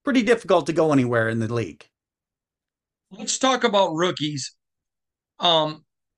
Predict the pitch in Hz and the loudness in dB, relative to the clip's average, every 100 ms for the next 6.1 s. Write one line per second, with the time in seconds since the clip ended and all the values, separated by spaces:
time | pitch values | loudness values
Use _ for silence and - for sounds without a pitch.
0 | _ - 185 220 - 185 156 - 196 196 | _ 0 0 0 -4 -6 -6 0 2 2
1 | 175 160 147 175 - 160 143 175 170 165 | 0 0 0 -2 -2 -4 -2 -4 -4 -10
2 | 147 160 156 143 151 156 - 135 151 160 | -4 -4 -4 -4 -2 -2 -6 -4 -2 -4
3 | - 160 165 156 135 156 190 175 170 147 | -4 -6 -4 -6 -8 -4 -2 0 0 0
4 | 160 135 160 143 143 139 151 156 160 156 | -2 -2 -4 -4 -8 -4 -4 -4 -6 -6
5 | - 147 156 151 151 143 147 147 156 156 | -6 -2 -2 -2 -2 0 0 2 0 -2